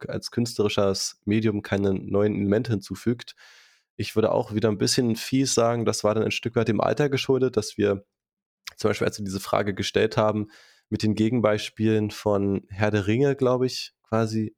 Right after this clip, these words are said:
äh, beantwortet, äh, wurden, es gäbe ja doch noch modernes Fantasy, äh, äh, drüber und drunter in der Industrie, die eben andauernd dem Neuesten zufügen. Und ich würde schon sagen, dass sich gerade mit dem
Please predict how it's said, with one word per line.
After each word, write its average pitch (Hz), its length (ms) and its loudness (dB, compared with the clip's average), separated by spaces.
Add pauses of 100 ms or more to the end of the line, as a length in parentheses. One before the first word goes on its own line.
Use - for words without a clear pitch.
(100)
äh, 98 180 0
beantwortet, 107 800 -2 (140)
äh, - 40 -20
wurden, 104 800 -2 (340)
es 107 280 -8
gäbe 131 240 4
ja 101 120 4
doch 92 160 0
noch 90 260 0
modernes 92 680 0
Fantasy, 95 580 -2
äh, 90 380 0 (280)
äh, - 100 -14 (240)
drüber 101 300 0
und 95 340 -8
drunter 101 420 0
in 95 100 0
der 98 240 2 (120)
Industrie, 101 540 0
die 98 160 -4
eben 95 140 0
andauernd 98 500 0
dem 98 100 0
Neuesten 95 320 0
zufügen. 104 500 -2 (640)
Und 110 120 0
ich 101 100 -4
würde 127 120 4
schon 127 240 2
sagen, 110 240 2
dass 104 140 0
sich - 160 -2
gerade 107 320 2
mit 104 220 0
dem 101 340 0